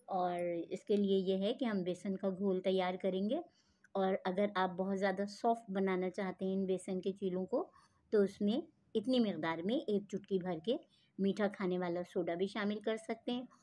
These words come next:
और बेसन का घोल जो है, वो हमने इतना पतला रखना है, जितना आपको मैं दिखा रही हूँ। इस तरह आप इसको तैयार कर लीजिए। उसके बाद हम चूल्हे पे तवा चढ़ाएंगे।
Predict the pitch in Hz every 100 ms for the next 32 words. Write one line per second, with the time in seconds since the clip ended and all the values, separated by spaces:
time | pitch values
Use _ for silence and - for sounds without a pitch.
0 | _ _ 180 196 202 277 277 240 220 214
1 | 208 202 190 185 190 185 185 285 - _
2 | - 202 208 202 - 175 160 156 - 180
3 | 220 349 202 180 185 180 165 - 190 175
4 | 170 160 202 175 180 214 320 480 _ _
5 | _ _ 202 - 196 180 175 175 - 175
6 | 170 156 175 - 254 277 262 262 240 -
7 | _ _ _ _ 233 226 202 170 175 180
8 | 254 - _ _ _ 220 190 170 170 160
9 | 180 233 254 269 254 254 240